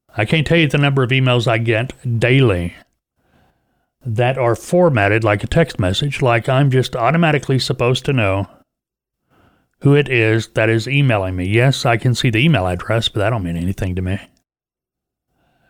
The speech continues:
You know, I get, I get a hundred emails a day. I send out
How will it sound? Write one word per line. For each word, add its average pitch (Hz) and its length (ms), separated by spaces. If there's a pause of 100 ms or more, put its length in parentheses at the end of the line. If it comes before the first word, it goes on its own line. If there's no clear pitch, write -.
(140)
You 104 100
know, 101 60
I 104 100
get, 104 280
I 113 120
get 107 140
a 98 40
hundred 101 240
emails 104 380
a - 20
day. 123 320 (1300)
I 104 120
send 110 360
out 123 300